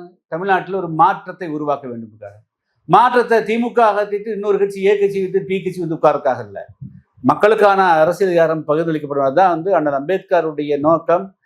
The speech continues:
அம்பேத்கருடைய லட்சியம் தமிழகத்திலே நிறைவேற்றப்பட வேண்டும் என்று சொன்னால், அம்பேத்கரை பேசக்கூடியவங்க எல்லாருமே, ஆ, யாராவது உண்மையா அவங்க இதயத்திலிருந்து பேசுறாங்கன்னா, ரெண்டாயிரத்தி இருபத்தி ஆறுல கூட்டணி ஆட்சிக்கு தாங்கள் தயார்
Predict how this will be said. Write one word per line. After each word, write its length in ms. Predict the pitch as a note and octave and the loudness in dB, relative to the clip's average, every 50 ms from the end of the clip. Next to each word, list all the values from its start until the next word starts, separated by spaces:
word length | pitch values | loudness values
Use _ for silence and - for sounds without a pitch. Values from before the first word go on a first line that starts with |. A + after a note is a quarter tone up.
| _ _ _ B2+ | _ _ _ -2
அம்பேத்கருடைய 560 | C#3+ E3 F#3+ F#3 - F#3 F3 E3 D3+ D#3 D3 | 2 2 2 2 4 2 2 2 2 0 0
லட்சியம் 520 | C#3 C#3+ C#3 - - F3+ F3+ F#3 F#3 F3 E3 | 0 0 -4 -4 -6 -4 -4 -4 -4 -6 -2
தமிழகத்திலே 580 | - C#3+ C#3+ E3 E3 D#3 D#3+ D#3+ D#3+ D#3 D3+ | -2 0 2 2 0 0 0 -2 0 0 2
நிறைவேற்றப்பட 640 | C#3 C3+ C#3 D#3 E3 E3+ E3 E3+ D#3+ D#3 - D3 C#3 | 2 2 0 2 2 2 0 -2 -6 -4 -4 -2 -2
வேண்டும் 240 | C#3 C#3+ C3+ C3+ C3 | -2 -4 -4 -6 -6
என்று 140 | B2 B2 | -6 -8
சொன்னால், 460 | A#2 C3 B2 C3+ D#3+ F#3+ G3 G3 - _ _ _ _ _ _ _ A#2+ | -10 -6 -2 2 2 2 2 -2 -8 _ _ _ _ _ _ _ -4
அம்பேத்கரை 640 | B2+ D3+ F3+ G3 F#3+ F#3+ G3 F#3+ F#3 F3 F3 E3+ E3+ - - _ _ | 2 4 4 4 4 4 2 2 4 4 2 0 0 -2 -6 _ _
பேசக்கூடியவங்க 1000 | D#3+ E3 F#3 F#3 - G#3+ - - F#3 F3 F3 F3 E3+ E3 D#3+ D#3+ D#3+ D#3 - - | 2 4 4 4 2 -4 -4 -4 -4 -2 -2 -2 -2 -2 0 0 0 0 0 0
எல்லாருமே, 580 | C#3+ D#3 E3+ E3+ D#3+ E3 D#3+ F#3 A3 B3 A#3 - _ _ _ _ _ _ - | 2 2 2 2 2 -2 -4 -4 -6 -8 -8 -12 _ _ _ _ _ _ -2
ஆ, 140 | D#3+ E3 E3 | 0 2 4
யாராவது 440 | D#3+ D#3+ E3 E3 F#3 A3 A3 G3+ | 4 4 4 4 4 2 2 0
உண்மையா 380 | F3+ F3+ G3 G#3 G#3+ A3 A3 G#3+ | -2 -4 -6 -6 -2 0 0 0
அவங்க 280 | F#3 F3 F3 F3 E3+ D#3+ | 0 0 -2 -2 -4 -4
இதயத்திலிருந்து 460 | E3+ F#3 F#3 F#3 F3+ F3+ G3 G#3 G3 - | -4 -4 -4 -4 -6 -6 -4 -4 0 0
பேசுறாங்கன்னா, 600 | F3 E3 E3 E3 D#3+ D#3 D#3 E3 F#3+ A#3 B3 A3 - _ _ _ _ - | 0 0 0 -2 -4 -2 -2 0 0 0 0 -2 -4 _ _ _ _ -2
ரெண்டாயிரத்தி 380 | D3+ E3+ F#3+ G3+ G3 F#3+ G3 | 0 2 4 2 2 2 -2
இருபத்தி 360 | F3+ E3+ F3 F3 E3+ F3 E3+ | -4 -4 -4 -4 -2 2 2
ஆறுல 500 | E3 E3 E3 E3+ F3+ F3+ F#3+ A3+ B3 A#3+ | 4 4 4 2 2 2 0 0 0 -2
கூட்டணி 460 | - F#3+ G3 G3 G3 F#3+ F3+ F3 E3 D#3 | -2 -4 -4 -4 -4 -6 -4 -2 -2 0
ஆட்சிக்கு 520 | D3+ D#3+ E3 D#3+ - E3+ D#3+ _ - E3+ D3+ | 0 0 0 -2 -8 -16 -14 _ -14 -4 -2
தாங்கள் 280 | D#3+ D#3 D3+ D3 C#3 | -2 0 0 -2 -2
தயார் 520 | B2+ D3 D3+ E3 E3+ E3+ D3+ - - _ | 0 2 4 4 4 4 0 -2 -8 _